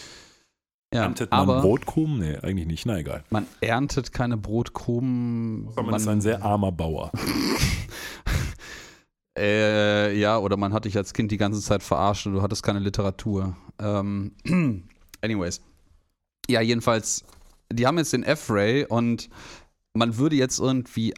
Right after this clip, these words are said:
Speaker 1: eigentlich davon ausgehen, naja gut, Fry hat jetzt vorher die Absicht gehabt, diese, diese blöde Golden Bottle Cap, äh, zu finden. Ähm,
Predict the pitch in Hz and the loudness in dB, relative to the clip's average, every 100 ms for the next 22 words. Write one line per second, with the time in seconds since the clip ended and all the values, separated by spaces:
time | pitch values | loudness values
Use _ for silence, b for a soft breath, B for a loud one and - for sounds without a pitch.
0 | - 110 143 147 127 123 123 98 101 120 | 2 2 2 -2 0 0 0 2 2 2
1 | - 117 117 113 113 110 B B - 92 | 0 0 0 0 -4 -8 B B -4 -2
2 | 123 113 - - - - - 104 117 117 | 0 0 -4 -14 -20 -20 0 2 4 0
3 | 110 - 113 113 107 101 - 120 - 113 | -4 -2 0 2 0 0 -2 -8 -4 -2
4 | 113 - - - 107 107 98 90 107 104 | -2 -6 -16 -8 -4 -2 -2 -2 -4 -4
5 | 98 110 113 107 101 95 104 120 120 117 | -2 -2 0 0 -2 -6 0 0 2 0
6 | 117 - 113 - 95 - - - 104 104 | -2 -2 -2 0 -2 -2 -10 -14 -4 -2
7 | 104 95 - 104 - 107 98 139 170 B | 0 -2 -6 -6 -4 -4 -2 -4 -6 B
8 | B B B B B _ _ _ - 110 | B B B B B _ _ _ 0 2
9 | 107 107 110 | 2 0 -2